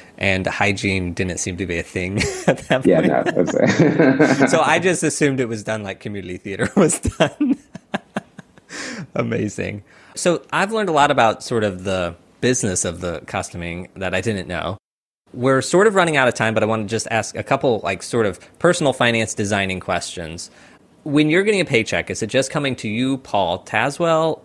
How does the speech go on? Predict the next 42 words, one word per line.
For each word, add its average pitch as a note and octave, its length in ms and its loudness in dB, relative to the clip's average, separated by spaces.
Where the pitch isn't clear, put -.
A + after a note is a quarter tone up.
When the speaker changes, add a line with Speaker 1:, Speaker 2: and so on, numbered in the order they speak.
Speaker 1:
or B2 280 6
do A2+ 180 -10
you B2+ 140 0
have A#2 220 2
some A2 160 -2
sort A2 160 0
of F#2 120 -4
design F#2+ 400 0
studio F#2 600 0
or F2+ 220 0
an F2 100 -2
L F#2 180 0
L E2 100 0
C F#2+ 320 -2
set F2 260 -2
up E2 300 0
to - 100 -8
sort F2+ 200 0
of E2+ 60 -4
manage E2+ 400 -2
all E2 140 -4
of E2+ 100 -14
that? A1 260 -10
Speaker 2:
I B2 60 6
do A#2 200 6
have G#2+ 140 6
an G2+ 80 6
L G2 220 6
L F#2+ 60 4
C. F#2 360 4
It's, - 280 0
uh, F#2 260 2
Tazwell G#2 300 4
Costumes, C3 540 0
because A#2+ 200 2
I'm G#2+ 120 -2
set G#2 160 0
up F#2 120 -2
as D#2+ 140 -2
a D2+ 40 -12
business. - 500 -10
Tax-wise, D#2 880 2